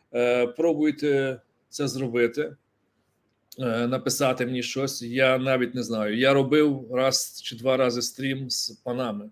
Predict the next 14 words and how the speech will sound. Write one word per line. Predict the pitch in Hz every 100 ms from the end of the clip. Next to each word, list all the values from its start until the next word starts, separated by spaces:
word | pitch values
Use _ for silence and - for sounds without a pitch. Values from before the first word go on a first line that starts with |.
| _ _ _ _ _ _ _ -
Е, | 113 113 110 107
тут | - 160 -
я | 139
навіть | 139 127 120
не | 120
в | 113
курсі, | 127 117 - 113
як | 123 135 123 123
воно | 120 120
робиться, | 120 110 110 - 107
що | - 160
тут | 139 143
треба | 135 135 127
тиснути | 120 127 - 131 120 117